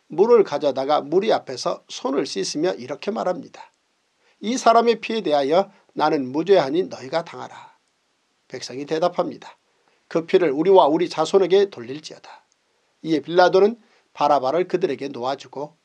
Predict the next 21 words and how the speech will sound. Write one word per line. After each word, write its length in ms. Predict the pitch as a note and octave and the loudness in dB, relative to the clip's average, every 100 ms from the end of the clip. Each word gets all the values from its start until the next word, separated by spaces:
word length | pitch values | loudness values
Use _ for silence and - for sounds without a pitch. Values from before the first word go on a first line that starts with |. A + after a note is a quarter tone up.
| _ | _
예수님을 600 | C3 C3 - A2+ D3 - - | -12 -12 -12 -12 -10 -10 -12
채찍질하고 880 | - G#3+ G#3+ - D3 B2 B2 F3+ - | -14 -12 -12 -10 -8 -8 -6 -6 -8
십자가에 720 | - A3+ - - A#2+ A2+ D3+ | -14 -16 -8 -6 -6 -8 -12
못 360 | - B2 C#3+ - | -12 -12 -14 -10
박히도록 560 | C#3 - - G#2+ C3+ - | -12 -10 -14 -14 -18 -18
넘깁니다. 680 | C3 - - _ - - _ _ _ _ _ _ _ _ | -20 -18 -20 _ -20 -20 _ _ _ _ _ _ _ _
그 140 | - A#3 | -10 0
결과 340 | A3+ G3 F#3+ | 4 6 6
예수님은 540 | D#3 D#3+ F#3+ D#3+ D3+ E3+ - - - | 4 2 0 0 -2 -6 -16 -20 -2
로마의 500 | D#3 F3+ F#3+ F#3 C#3 | 2 6 6 4 0
사형법인 720 | - F3+ G3 F#3 C#3+ C#3+ F3 | -2 2 2 2 -4 -4 -6
십자가형을 960 | - A3 - G#3 A3 E3 B2 C#3 F#3 G3+ | -8 -4 0 2 2 0 -4 -6 -6 -8
받게 260 | - - | -20 -18
된 140 | A#2+ C3 | -12 -10
것입니다. 560 | C3 - - - - - _ _ _ _ _ - | -10 -12 -14 -20 -20 -20 _ _ _ _ _ -8
이는 320 | D3 C#3 A2 _ - _ | -6 -6 -8 _ -20 _
대제사장 680 | - F3+ F3+ F3 F3+ F3+ F3+ | 0 2 4 4 6 6 4
세력들이 680 | E3+ E3+ F3+ E3+ D#3 F#3+ G3 | 2 2 0 0 0 0 -2
돌로 380 | - F3+ G#3 F3+ | -6 -2 2 2
쳐 280 | - - A#3+ | 0 0 0
죽이는 460 | A#3 G3 F3 D3 | 0 -2 -2 -2